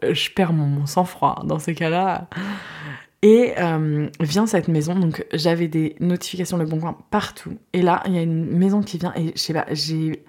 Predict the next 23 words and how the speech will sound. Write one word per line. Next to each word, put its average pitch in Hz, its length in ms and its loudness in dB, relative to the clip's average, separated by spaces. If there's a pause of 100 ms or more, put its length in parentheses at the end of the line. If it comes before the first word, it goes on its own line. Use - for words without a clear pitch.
(120)
oh, 202 140 0 (200)
j'ai - 200 0
adoré 180 340 4
la 175 120 2
photo. 170 420 -6 (880)
Et 175 280 4
j'ai 165 180 0
dit 160 160 2
à 165 60 4
Oscar, « 185 420 -2
Écoute, 202 280 -2
je 175 120 0
vais 165 60 4
visiter 185 300 -2
une 202 80 6
maison 175 260 2
demain 175 380 2
avec 180 160 -2
maman. 165 380 0 (960)
Euh, 156 140 2
je 147 100 -4
t'emmène 202 280 6
pas. - 200 0